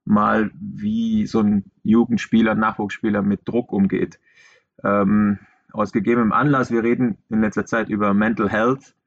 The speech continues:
Äh, wenn man das sieht, was, was die Sponsoren, also auch wir, äh, die Medien dann auch für einen Druck ausüben auf solche Nachwuchsspieler, ist das Thema nicht, äh, ja, sollte man nicht unter, unter den Teppich kehren. Das ist schon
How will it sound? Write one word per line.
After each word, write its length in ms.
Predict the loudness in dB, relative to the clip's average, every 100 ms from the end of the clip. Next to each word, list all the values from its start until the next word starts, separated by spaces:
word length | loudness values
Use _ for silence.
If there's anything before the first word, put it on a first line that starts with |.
| _ _ _ _ _ _
Äh, 200 | -2 0
wenn 100 | 2
man 100 | 0
das 180 | -2 0
sieht, 240 | 0 0 -2
was, 360 | -2 -4 -8 -4
was 400 | -4 -4 -16 _ _ _ _ _
die 220 | -8 -8
Sponsoren, 600 | -4 -2 0 0 0 -2
also 200 | -2 -4
auch 200 | -6 -4
wir, 440 | 0 0 0 -2 -8 _ _ _ _ -8
äh, 160 | -4 0
die 120 | 2
Medien 600 | 4 2 2 0 0 -2
dann 160 | -2
auch 140 | -2 -4
für 140 | -2
einen 120 | -2
Druck 240 | 0 -2 0
ausüben 520 | -2 0 0 0 -2
auf 180 | -4 -6
solche 440 | 0 0 0 0
Nachwuchsspieler, 920 | 0 0 -2 -4 -4 -2 0 0 -2 -6 _ _ _
ist 220 | -8 -4 -4
das 160 | -4
Thema 340 | 0 2 2 0
nicht, 380 | 0 -2 -6
äh, 340 | -2 0 0 -2 -8 _
ja, 320 | -10 -6 -6 -8 -20 -20 -20 -8
sollte 260 | -6 -2
man 120 | -2
nicht 180 | -2 0
unter, 360 | -2 0 -2 -4
unter 180 | -4 -4
den 60 |
Teppich 340 | -4 -6 -6 -2
kehren. 320 | 0 0 -4 _ _ -20 _
Das 180 | -6 -6
ist 140 | -6 -4
schon 400 | 0 2 0